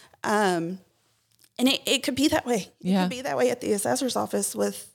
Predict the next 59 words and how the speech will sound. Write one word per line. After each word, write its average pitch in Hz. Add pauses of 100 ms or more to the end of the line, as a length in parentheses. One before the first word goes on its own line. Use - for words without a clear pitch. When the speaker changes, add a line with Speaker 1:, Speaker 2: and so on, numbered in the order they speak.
(100)
Speaker 1:
with 202
just -
Speaker 2:
And 262
Speaker 1:
a 311
Speaker 2:
that's 370
Speaker 1:
little -
Speaker 2:
not 320
Speaker 1:
bit. -
Speaker 2:
that 269
har-, -
I 254
always 311
think, -
like, 240
it's -
not 294
that 240
hard. 185
It 190
costs 233
you 220
nothing 202
to 180
just 190
be 190
good 175
to -
people 160
and 220
be 226
good 226
at 226
Speaker 1:
Mm-hmm. -
Speaker 2:
the 214
job 208
that 180
you 214
wanted. 214
Speaker 1:
Yeah. 294
Speaker 2:
<laughs> 311
Speaker 1:
You 302
know, 311
Speaker 2:
Like, 349
Speaker 1:
at, 285 (220)
at 311
Freedom, 302
there's 330
Speaker 2:
it's -
not 330
Speaker 1:
nothing, 311
Speaker 2:
rocket 311
science. 294
<laughs> -
Speaker 1:
there's 339
nothing 294
big 247
or 247
grand 240
or, 180